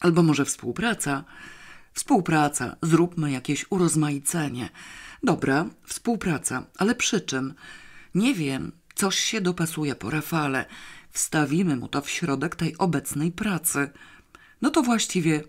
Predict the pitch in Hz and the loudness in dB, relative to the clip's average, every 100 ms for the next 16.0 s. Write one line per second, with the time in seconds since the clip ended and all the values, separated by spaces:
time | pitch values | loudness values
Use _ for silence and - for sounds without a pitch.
0 | - - 120 - - 190 190 151 120 85 | -10 -8 -6 -8 -2 2 4 4 2 -4
1 | - - - - 160 180 180 135 - - | -10 -18 -18 -4 0 2 2 2 -4 -16
2 | - - 160 156 156 - 127 - 185 156 | -16 2 4 6 4 0 -2 -2 0 0
3 | 120 - - 180 180 - - - 226 165 | -2 -6 -4 -2 -2 -2 -2 -2 0 0
4 | 131 - 139 151 139 - 180 - - 147 | -2 -6 -6 -4 -4 -2 -2 -4 0 0
5 | 147 - - - - - _ _ - 120 | -2 -12 -20 -20 -20 -20 _ _ -12 -4
6 | 127 156 175 127 143 131 143 - 170 165 | 0 2 2 0 0 2 0 2 2 2
7 | 190 170 165 - 165 139 131 - 160 147 | 2 2 2 0 -2 -2 -4 -2 0 0
8 | 131 135 - - - - - 156 151 143 | 0 -4 -6 -16 -16 -8 2 4 4 4
9 | 151 143 135 127 120 - 247 190 156 151 | 0 2 2 0 -2 -2 -2 0 0 0
10 | 143 131 127 - - 143 - - _ - | 0 0 -2 -4 0 0 0 -14 _ -6
11 | 151 175 190 220 - 294 226 131 131 147 | 4 6 6 4 2 0 0 0 0 4
12 | 151 180 202 214 190 254 254 175 143 - | 6 6 6 4 4 4 6 4 2 -2
13 | 135 - 143 127 131 143 143 139 170 143 | -6 -2 -2 0 0 2 2 2 0 -2
14 | 123 120 139 151 143 143 226 233 277 269 | -2 -2 -2 -2 -2 0 0 0 -2 2
15 | 175 127 131 127 127 139 214 180 143 131 | 4 4 2 0 0 2 4 4 2 -2